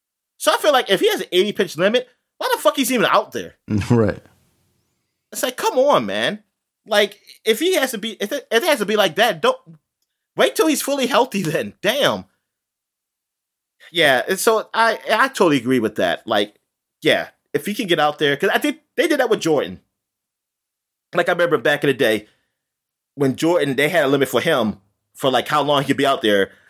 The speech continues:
Speaker 1: and they were going to overtime against a team, and they said, "Oh, he gotta pull him out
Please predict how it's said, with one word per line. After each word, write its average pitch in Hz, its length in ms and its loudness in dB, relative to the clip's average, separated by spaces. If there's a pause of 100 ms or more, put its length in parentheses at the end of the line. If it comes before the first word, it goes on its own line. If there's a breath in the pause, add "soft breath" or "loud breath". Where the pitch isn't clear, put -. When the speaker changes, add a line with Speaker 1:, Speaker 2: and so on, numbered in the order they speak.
(440 soft breath)
Speaker 1:
and 123 480 0
they 151 80 0
were 160 140 2
going 147 240 0
to 147 100 0
overtime 135 560 0
against 113 240 -6
a 110 60 -16
team, 92 400 -8 (520)
and 107 560 -2 (520)
they 135 100 0
said, 131 160 0
"Oh, 120 120 2
he 151 100 -4
gotta 120 240 0
pull 139 160 0
him 139 80 0
out 135 300 -2